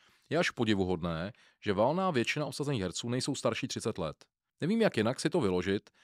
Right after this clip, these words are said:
než že v první vlně se zaměřují na studenty a čerstvě dospělé lidi.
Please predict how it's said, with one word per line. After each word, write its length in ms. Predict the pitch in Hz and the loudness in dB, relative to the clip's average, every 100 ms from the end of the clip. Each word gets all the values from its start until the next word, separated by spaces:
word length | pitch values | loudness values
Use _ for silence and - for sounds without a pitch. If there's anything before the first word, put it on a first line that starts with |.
| _ - | _ -2
než 120 | 160 | 2
že 100 | 175 | 4
v 80 | - | 2
první 340 | - 202 196 | 0 2 2
vlně 420 | 95 85 82 87 117 _ | 2 0 -2 -6 -10 _
se 120 | - 170 | -4 0
zaměřují 420 | 185 180 170 147 | 2 2 2 2
na 100 | 95 | 0
studenty 680 | - 87 87 87 101 117 | -2 -4 -4 -2 -2 -2
a 120 | - - | -4 0
čerstvě 360 | 139 123 147 | 0 0 0
dospělé 340 | 123 - 117 104 | -2 0 0 2
lidi. 240 | 82 | 0